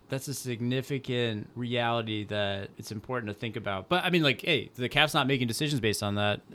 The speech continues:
on the difficulty of pulling the victim's family back, right? They're making decisions based on, uh, did this error possibly affect the sentence here? And they said, "Maybe." We, yeah,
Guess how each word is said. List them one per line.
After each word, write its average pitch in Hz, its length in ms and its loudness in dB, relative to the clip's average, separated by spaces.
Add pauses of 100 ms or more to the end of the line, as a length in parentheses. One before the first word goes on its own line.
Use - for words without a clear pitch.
(100)
on 117 220 2
the 110 100 4
difficulty 123 580 2
of 104 100 -2
pulling 120 440 6
the 104 480 2 (200)
victim's 135 300 2
family 131 300 4
back, 92 340 -4
right? 120 300 4 (260)
They're 127 100 4
making 165 220 4
decisions 139 340 0
based 120 260 0
on, 107 280 2 (220)
uh, 196 200 -10
did 123 200 -4
this 202 240 2 (240)
error 113 460 0 (240)
possibly 131 420 0
affect 110 480 0
the 113 120 -4
sentence 113 420 0
here? 156 160 4
And 123 80 2
they 117 80 4
said, 113 280 0
"Maybe." 117 320 4
We, 113 280 4 (440)
yeah, 107 200 4